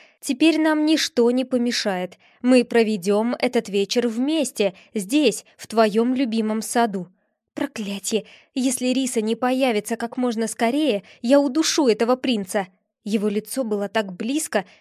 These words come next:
его глаза проникновенно смотрят в мои. Я даже чувствую его дыхание кожей,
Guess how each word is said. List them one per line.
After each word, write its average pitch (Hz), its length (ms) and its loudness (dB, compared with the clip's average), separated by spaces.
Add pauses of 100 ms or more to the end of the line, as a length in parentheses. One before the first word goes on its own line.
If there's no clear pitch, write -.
(100)
его 233 260 2
глаза 226 480 0
проникновенно 233 920 -2
смотрят 294 540 -2
в 262 80 -6
мои. 277 460 -2 (300)
Я 320 180 6
даже 302 240 2
чувствую 262 520 0
его 254 240 2
дыхание 226 680 -2
кожей, 208 640 0